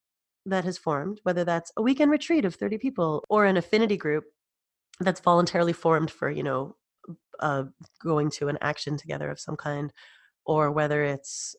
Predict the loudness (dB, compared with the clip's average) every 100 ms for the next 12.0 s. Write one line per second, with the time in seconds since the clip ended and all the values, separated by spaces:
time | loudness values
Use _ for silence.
0 | -8 -6 -4 -4 -6 0 2 4 2 -2
1 | -4 0 0 0 -2 -4 -10 -8 -8 -8
2 | -8 -8 -8 -14 -10 2 4 4 2 -2
3 | -6 -6 -4 -4 -4 -6 -4 -2 0 0
4 | 0 -4 -8 -8 -4 -4 -4 -10 _ _
5 | _ _ _ 4 6 4 2 0 4 6
6 | 6 8 8 6 2 -2 0 2 4 4
7 | 0 -4 _ _ _ 0 2 2 0 2
8 | 2 2 -2 -2 -4 -8 -6 -4 -4 -4
9 | 0 2 4 4 2 0 0 -2 -4 0
10 | 2 4 2 0 -2 0 2 0 -4 -6
11 | -2 -2 -4 -14 -20 -6 -2 -2 -4 -10